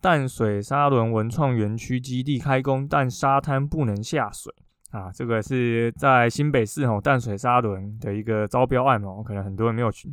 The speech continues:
去过沙仑这个地方。那它就是今年要开工动土填里啊，那这个占地面积其实蛮大的啊，有二点五五公顷吼，要做成文创园区，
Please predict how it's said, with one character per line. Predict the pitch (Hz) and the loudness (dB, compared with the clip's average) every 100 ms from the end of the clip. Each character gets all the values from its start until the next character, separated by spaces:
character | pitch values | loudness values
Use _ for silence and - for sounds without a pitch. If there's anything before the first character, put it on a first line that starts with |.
| 143 | -12
去 | - 127 | -4 -2
过 | 123 120 | 2 2
沙 | 123 120 | 4 4
仑 | 110 101 | 2 0
这 | 113 | -4
个 | |
地 | - 135 101 | -2 -4 -4
方。 | 113 113 127 _ - _ _ _ _ | -2 -4 -6 _ -20 _ _ _ _
那 | 131 | 0
它 | 127 127 127 131 | 4 6 6 4
就 | 131 | 4
是 | 131 131 120 - - | 4 6 4 -2 -8
今 | 139 143 | -2 0
年 | 131 113 | 2 4
要 | 131 131 | 6 4
开 | 120 131 135 | 4 2 2
工 | 135 131 139 | 4 2 2
动 | 147 117 | 2 0
土 | 113 101 | -2 -4
填 | 101 117 104 123 | -4 -6 -4 -4
里 | 127 - | -4 -4
啊， | 104 - - _ _ _ _ - | -4 -6 -10 _ _ _ _ -2
那 | 147 143 139 135 - - | 2 4 4 2 -2 -6
这 | 185 160 | -2 0
个 | 143 | 0
占 | - 185 131 135 | 6 6 6 2
地 | 185 147 | 0 2
面 | 147 175 139 | 2 2 2
积 | 135 147 | 0 -4
其 | 131 117 | -4 -4
实 | 131 131 | 0 -2
蛮 | 127 107 113 | 0 -2 -2
大 | 151 156 113 | 2 4 4
的 | 104 98 | 2 -2
啊， | 98 | -2
有 | 104 | -2
二 | 123 170 | 2 4
点 | 131 110 | 4 0
五 | 107 127 135 | 0 0 0
五 | |
公 | 113 127 135 | 0 0 0
顷 | - - 117 | -4 -8 -8
吼， | 107 | -2
要 | 110 117 | 0 0
做 | - 131 110 | 2 2 2
成 | 110 101 | 0 0
文 | 107 107 | 0 0
创 | 127 - - 180 123 120 | -2 2 6 6 6 0
园 | 107 113 | 0 -2
区， | 131 - 185 180 180 | -6 -2 0 2 0